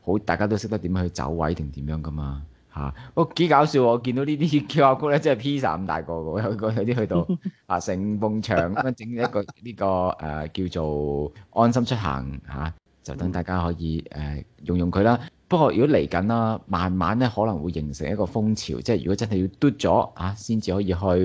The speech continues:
Speaker 1: 者連呢樣，定先至入嚟，定點樣嘅，啊，不過可能到時有啲刁民就話：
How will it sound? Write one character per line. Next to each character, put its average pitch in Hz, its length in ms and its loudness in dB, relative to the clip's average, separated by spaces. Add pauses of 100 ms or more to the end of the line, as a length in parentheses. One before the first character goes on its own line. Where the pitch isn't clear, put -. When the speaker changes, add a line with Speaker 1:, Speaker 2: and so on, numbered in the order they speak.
(140)
Speaker 1:
者 101 80 2
連 85 240 -6
呢 104 100 0
樣， 85 200 0 (120)
定 87 220 -4
先 113 200 -2
至 104 140 2
入 95 120 2
嚟， 69 280 0
定 78 140 -2
點 85 140 -2
樣 95 80 0
嘅， - 100 0
啊， - 260 -4
不 151 80 2
過 135 140 6
可 131 60 6
能 98 100 2
到 98 80 2
時 92 80 2
有 92 80 4
啲 120 180 0
刁 120 160 2
民 85 160 0
就 78 60 0
話： 82 100 0